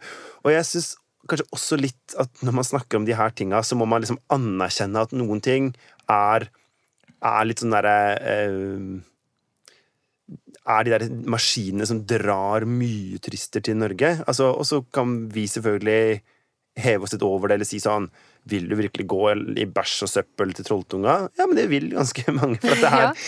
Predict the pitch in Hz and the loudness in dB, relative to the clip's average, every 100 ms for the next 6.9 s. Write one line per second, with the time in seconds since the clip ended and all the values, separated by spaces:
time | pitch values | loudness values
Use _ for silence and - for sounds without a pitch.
0 | - 170 - 123 - 139 143 139 139 135 | 2 2 4 -2 4 6 6 4 2 2
1 | 123 233 170 - - 120 127 127 113 120 | 2 2 4 2 0 -2 0 0 0 -2
2 | 117 101 113 - 190 220 - - - - | -8 -8 -8 2 0 0 -16 -20 -20 -20
3 | - _ _ 170 147 139 120 107 107 147 | -20 _ _ 2 2 4 4 4 2 2
4 | 147 156 101 120 123 - 101 110 - 104 | 2 2 2 0 -2 0 0 0 -2 -8
5 | _ _ - 117 104 120 107 101 123 123 | _ _ -6 -4 0 0 0 -2 -2 0
6 | 175 214 - 143 202 226 226 208 196 | 0 -2 -2 0 0 0 -4 -4 -8